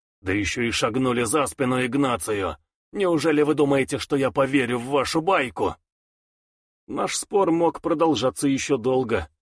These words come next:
К тому же по взгляду мужчины я понимал, что он вот-вот сорвется и прикажет подтянуть польские войска к зданию.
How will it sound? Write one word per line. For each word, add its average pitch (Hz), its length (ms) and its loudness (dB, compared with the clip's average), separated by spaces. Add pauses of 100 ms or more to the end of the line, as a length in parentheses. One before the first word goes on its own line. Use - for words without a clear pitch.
(260)
К - 80 -12
тому 135 240 0
же 120 100 -2
по 131 140 -2
взгляду 120 420 0
мужчины 123 480 -2
я 120 160 0
понимал, 127 460 -2
что 139 280 -2
он 135 140 -2
вот-вот 156 520 -2
сорвется 185 600 0
и - 140 -2
прикажет 196 640 -4
подтянуть 208 600 -4
польские 180 520 -2
войска 143 440 -2
к 113 80 -8
зданию. 80 580 -6